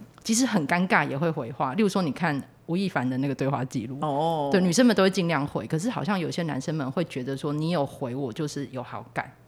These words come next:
Speaker 2: 嗯。
Speaker 1: 就是我觉得双方对于那个是红灯还是绿，绿灯的那个概念差很多。就是没，
Speaker 2: 是。
Speaker 1: 女生没有明确拒绝，没有明确答应其实是拒绝。
Speaker 2: 嗯。
Speaker 1: 那男生会觉得没有明确拒绝就是答应。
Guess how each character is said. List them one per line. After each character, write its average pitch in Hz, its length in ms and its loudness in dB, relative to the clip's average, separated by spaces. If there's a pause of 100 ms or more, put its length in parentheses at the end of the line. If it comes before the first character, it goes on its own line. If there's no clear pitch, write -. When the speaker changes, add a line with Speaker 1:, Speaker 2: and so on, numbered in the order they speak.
(160)
Speaker 2:
嗯。 170 200 -2 (100)
Speaker 1:
就 254 100 0
是 285 80 0
我 185 120 2
觉 175 80 0
得 185 40 2
双 202 240 2
方 202 180 2
对 185 180 2
于 139 80 0
那 175 100 0
个 165 80 0
是 180 120 -2
红 165 260 -4
灯 156 200 -2
还 139 120 -4
是 156 160 -4
绿， 151 300 -2
绿 175 140 -2
灯 139 240 -2
的 135 80 -2
那 254 120 -4
个 - 220 -10 (540)
概 185 140 4
念 160 200 -2
差 131 220 -6
很 135 100 -8 (160)
多。 - 120 -12 (480)
就 277 120 0
是 262 300 2
没， 208 200 6
Speaker 2:
是。 - 80 -2
Speaker 1:
女 202 100 6
生 277 140 4
没 320 80 4
有 240 80 6
明 170 220 2
确 220 220 4
拒 185 220 -2
绝， - 140 -10
没 226 120 8
有 302 60 8
明 196 140 4
确 262 140 6
答 190 260 4
应 185 120 6
其 160 140 -2
实 139 60 0
是 165 140 -2
拒 151 240 -4
绝。 - 180 -12 (220)
Speaker 2:
嗯。 165 300 -2
Speaker 1:
那 269 100 6
男 202 180 8
生 220 120 6
会 226 100 8
觉 180 100 2
得 165 80 2
没 160 120 0
有 180 80 4
明 139 180 0
确 165 180 2
拒 156 160 0
绝 127 140 -4
就 139 100 -6
是 - 100 -8
答 120 260 -10
应。 135 140 -10